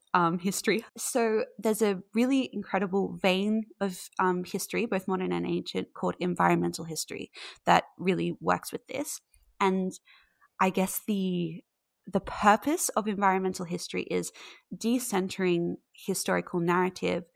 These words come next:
from the human to the non-human,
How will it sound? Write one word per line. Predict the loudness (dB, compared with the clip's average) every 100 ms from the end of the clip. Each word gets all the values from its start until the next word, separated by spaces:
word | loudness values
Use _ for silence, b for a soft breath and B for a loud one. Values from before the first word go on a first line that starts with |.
| b b b
from | 0 2 4 0 -4
the | -6
human | -4 -2 0 2 2 2 -4 _ -4
to | -2 0 -2 -4 -6
the | -2
non-human, | 2 0 0 -6 -6